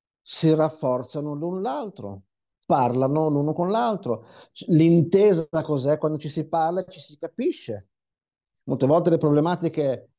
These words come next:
tra le, tra le persone viene quando non ci si parla o quando ci si parla ma non si capisce, non ci si capisce, perciò nascono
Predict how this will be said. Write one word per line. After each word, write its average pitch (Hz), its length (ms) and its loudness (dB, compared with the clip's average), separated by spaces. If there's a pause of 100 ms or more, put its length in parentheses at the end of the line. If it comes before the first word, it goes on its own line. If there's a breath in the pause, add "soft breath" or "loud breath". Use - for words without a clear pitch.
(180)
tra 139 160 -4
le, 135 220 -4
tra 139 260 -6
le 131 80 -6
persone 175 440 -8
viene 190 260 -6
quando 165 340 -8
non 165 560 -4
ci 175 220 -8
si 175 220 -12
parla 214 600 -2
o 190 480 0 (220)
quando 165 240 -6
ci 156 100 -8
si 165 200 -4
parla 180 320 0
ma 156 180 -6
non 151 220 -8
si 147 240 -10
capisce, 143 760 -4
non 131 140 -2
ci 147 80 -6
si - 140 -2
capisce, 165 520 2
perciò 147 500 0 (240 loud breath)
nascono 180 1040 -2